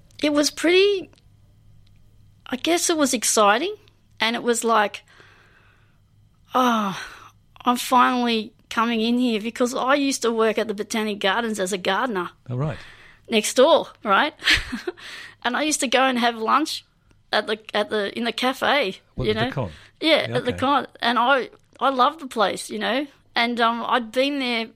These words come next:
Speaker 1: many years before that playing saxophone as well, so doing some course. Um, so, and, but it was exciting, and the, the atmosphere there with all the people,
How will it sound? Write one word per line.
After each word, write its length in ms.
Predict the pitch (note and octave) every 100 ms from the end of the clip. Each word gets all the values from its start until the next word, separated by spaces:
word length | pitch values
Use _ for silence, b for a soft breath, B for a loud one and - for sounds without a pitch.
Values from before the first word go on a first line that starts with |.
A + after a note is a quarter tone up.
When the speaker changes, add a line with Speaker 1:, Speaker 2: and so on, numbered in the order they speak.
| - - _ _ G#3
Speaker 1:
many 260 | A#3+ B3 A#3
years 200 | A#3 G#3+
before 400 | G#3+ - A3+ A3+
that 280 | G3+ G3+ -
playing 300 | - G#3+ A3
saxophone 680 | A3 G#3+ B3+ B3 F#3+ F3+ - B B B B
as 220 | G#3 G#3+ A3+
well, 420 | B3 G#3 G3+ -
so 440 | - D#4 G3+ G3 - _
doing 220 | A3 G#3
some 240 | G3+ G3 G3
course. 340 | G3 F#3+ G#3 - B B B B B B
Um, 540 | - G#3+ G3+ G3 F#3+ - - _ _ _ _ _ -
so, 480 | - G#3+ G3+ G3+ G3+ _ _ -
and, 180 | A#3 A#3
but 160 | B3+
it 140 | - B3
was 200 | C4 B3+
exciting, 560 | B3 B3+ A#3+ B3+ A3+
and 380 | - A3 A3+ G#3+ _ _
the, 200 | - B3 A#3 -
the 160 | A3 -
atmosphere 580 | A3+ B3 C4 - A#3+ G#3
there 280 | G3 G3+ G3+
with 180 | G3
all 140 | G#3+ A3
the 100 | G#3+
people, 580 | A3 A3 A3 G#3 G3